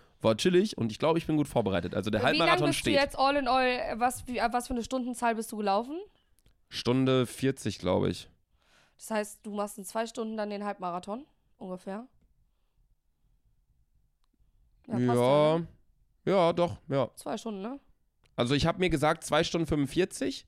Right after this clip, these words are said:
Speaker 1: Man, da, da durfte vorher eine Zeit angeben. Das war das Höchste, was man angeben konnte, weil ich hab das ja vor,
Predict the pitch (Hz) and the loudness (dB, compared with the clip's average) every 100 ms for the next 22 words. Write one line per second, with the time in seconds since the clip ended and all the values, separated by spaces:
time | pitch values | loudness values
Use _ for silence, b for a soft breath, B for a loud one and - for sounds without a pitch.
0 | _ - 127 117 131 127 131 143 143 139 | _ -2 -2 -2 -2 0 2 0 -2 0
1 | 147 131 - 143 156 156 147 123 117 - | 0 0 0 0 0 0 0 0 0 2
2 | 147 160 143 120 92 143 160 165 170 175 | 2 2 -2 -2 -4 -2 -2 0 -2 0
3 | 135 107 - - 110 110 | -2 -2 -6 -6 -2 -2